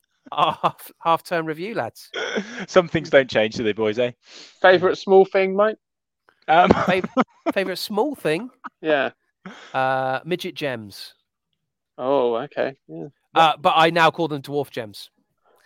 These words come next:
Speaker 3: <laughs>
Speaker 1: because I find midget gems a bit of an offensive term.
Speaker 2: Oh, how woke.
Speaker 3: Okay, I don't,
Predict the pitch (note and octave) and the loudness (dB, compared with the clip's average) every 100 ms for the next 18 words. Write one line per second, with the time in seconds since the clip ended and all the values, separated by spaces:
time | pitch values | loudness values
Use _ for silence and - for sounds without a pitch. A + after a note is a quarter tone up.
0 | _ - B3 - - C#3+ C#3+ D3 C3+ - | _ -8 -4 -4 -6 -10 -6 0 0 2
1 | C#3+ C#3 C#3+ - F4 C3 B2+ A#2+ - _ | 0 2 -2 -4 -2 -2 -4 -10 -16 _
2 | - - - E3 C3+ C3 D3+ B2 C3 B2 | -18 -4 0 2 0 -4 -4 -4 -8 -12
3 | - A2+ G#2 - _ _ - G3 C4 E3 | -8 -8 -10 -18 _ _ -12 -6 -4 -2
4 | G#3 G3 G3+ F#3+ - - - _ _ _ | -2 0 -2 -4 -12 -20 -20 _ _ _
5 | _ _ - - D3 D3 C#3+ C3+ B2 D#3 | _ _ -20 0 6 6 8 6 8 6
6 | - | 6